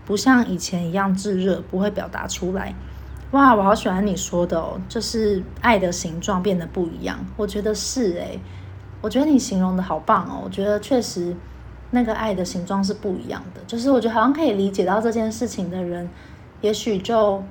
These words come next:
能够更宽心的去看待彼此间的关系吗？就是有时候我们不能够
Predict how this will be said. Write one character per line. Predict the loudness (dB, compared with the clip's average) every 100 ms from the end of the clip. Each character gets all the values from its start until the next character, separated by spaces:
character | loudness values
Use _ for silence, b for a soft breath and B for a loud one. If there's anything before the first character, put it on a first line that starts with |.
| -16 -20 -20 -20 -20 -6
能 | 0 2
够 | 4 2
更 | 2 0 2 -2 -4 -10 -14 -20 -20 -20 -20 -20 -20 -20 -18
宽 | -6 -4 -2
心 | -2 -2 0
的 | -2
去 | -4
看 | -6 -2 0
待 | 2 0
彼 | -4
此 | -6 -6
间 | 0 0
的 | 0
关 | -4 -6 -8
系 | -8 -6
吗？ | -6 -8 -12 B B B -6
就 | -4
是 | -2 2
有 | 2 2
时 | 0
候 | 0 2
我 | 4
们 | 2 -2 -8 -10 -14 -14 -14 2
不 | 4
能 | 4 4
够 | 6 6 4 0